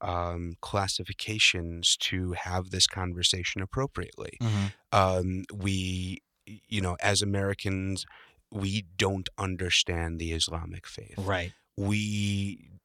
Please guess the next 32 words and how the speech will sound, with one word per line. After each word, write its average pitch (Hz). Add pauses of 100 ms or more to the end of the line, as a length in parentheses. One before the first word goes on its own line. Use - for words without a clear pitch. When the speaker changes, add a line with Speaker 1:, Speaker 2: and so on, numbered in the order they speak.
(640)
Speaker 1:
and 107
then 101
we 101
see -
that 95
all 95
as 87
just -
the 92
other. 87 (640)
And 101
so 98 (120)
I, 104
I 98
have 104
just 117
as 117
hard 110
of 101
a 98
time 98
seeing 95 (200)
all 110
Islam 95
as 92
being 92
at 92
fault 87 (340)
as 98
I 98
do 95
seeing 95